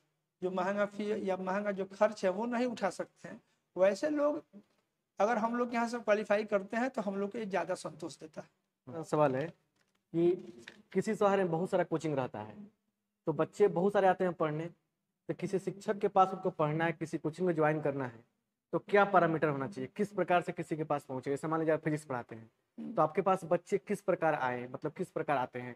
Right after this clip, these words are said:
Speaker 2: क्या पै-, पैमाना होना चाहिए कोचिंग चूज़ करने का, कि यहीं पढ़ना है हमको, कि मतलब कि पोस्टर बैनर देखकर या कोई, कोई होना चाहिए ना पैरामीटर?
Speaker 1: देखिए, ये तो मान लीजिए कि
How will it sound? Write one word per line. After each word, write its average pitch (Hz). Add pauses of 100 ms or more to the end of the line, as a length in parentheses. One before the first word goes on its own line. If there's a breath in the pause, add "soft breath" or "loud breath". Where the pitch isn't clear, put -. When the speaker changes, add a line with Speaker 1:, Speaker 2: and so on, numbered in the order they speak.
Speaker 2:
क्या 165
पै-, 147
पैमाना 139
होना 131
चाहिए 131
कोचिंग 143
चूज़ 151
करने 120
का, 110 (360)
कि 147
यहीं 156
पढ़ना 139
है 120
हमको, 117 (600)
कि 151
मतलब 151
कि 156
पोस्टर 165
बैनर 160
देखकर 151
या 147
कोई, 156
कोई 170
होना 165
चाहिए 147
ना 123
पैरामीटर? 120 (180)
Speaker 1:
देखिए, 262 (760)
ये 202
तो 214
मान 214
लीजिए 214
कि 208